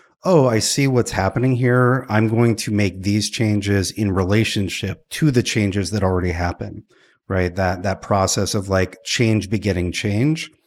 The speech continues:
right? "Oh, I have a new job. I have to, now I have to wake up at a different time, so I'm going to rearrange my evening,"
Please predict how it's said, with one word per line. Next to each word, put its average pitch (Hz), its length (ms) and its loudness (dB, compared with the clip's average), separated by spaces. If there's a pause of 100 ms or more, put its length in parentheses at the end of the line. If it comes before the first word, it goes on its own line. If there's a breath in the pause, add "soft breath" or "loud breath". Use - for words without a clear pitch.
(320)
right? 113 180 2
"Oh, 151 180 2
I 127 100 4
have 120 180 2
a 123 40 4
new 117 160 2
job. 104 420 2
I 92 100 -4
have 95 200 0
to, 98 240 -8 (280)
now 120 240 4
I 120 80 4
have 110 180 2
to 98 340 0 (140)
wake 113 320 2
up 113 180 4
at 104 80 -2
a 98 60 -2
different 98 400 -4
time, 101 440 0
so 107 140 -2
I'm 101 120 -2
going 95 120 -2
to 95 80 -4
rearrange 95 580 -2
my 90 120 -4
evening," 85 480 -10